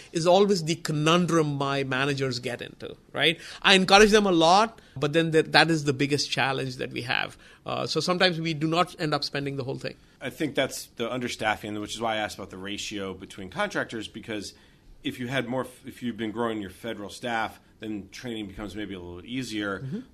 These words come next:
Speaker 2: But contractor staff tend to be leaner.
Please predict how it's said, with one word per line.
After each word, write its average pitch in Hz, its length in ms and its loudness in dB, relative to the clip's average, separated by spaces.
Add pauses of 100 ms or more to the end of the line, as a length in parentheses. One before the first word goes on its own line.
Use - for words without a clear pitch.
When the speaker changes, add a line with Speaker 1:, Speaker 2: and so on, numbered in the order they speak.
Speaker 2:
But - 240 -8 (300)
contractor 160 480 -8
staff 104 580 -8
tend 107 360 -10
to 104 100 -16
be 104 160 -6
leaner. 110 580 -4